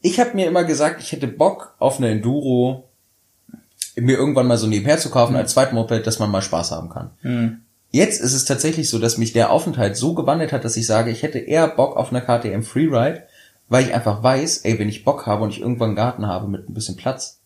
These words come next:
Speaker 1: zur
Speaker 2: Kannst
Speaker 1: Not
Speaker 2: du
Speaker 1: dreh ich
Speaker 2: rumballern,
Speaker 1: da,
Speaker 2: ja.
Speaker 1: genau, zur Not fahre ich da einfach zwei, drei Runden
Speaker 2: Ja.
Speaker 1: und, äh, ärgere meine Frau, dass ich die Grasnarben nochmal umgegraben habe. Und dann ist das so.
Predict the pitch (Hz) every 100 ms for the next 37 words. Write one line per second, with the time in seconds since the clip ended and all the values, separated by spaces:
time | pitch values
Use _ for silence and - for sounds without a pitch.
0 | _ - 117 123 120 120 135 113 127 131
1 | 113 - 151 123 117 123 143 - 143 139
2 | 165 147 120 - 113 113 117 120 120 147
3 | 123 131 131 - 127 120 131 131 131 127
4 | 127 123 127 135 123 123 120 127 139 113
5 | 95 107 101 95 101 - 95 101 101 139
6 | - - - 110 135 151 - 113 - 90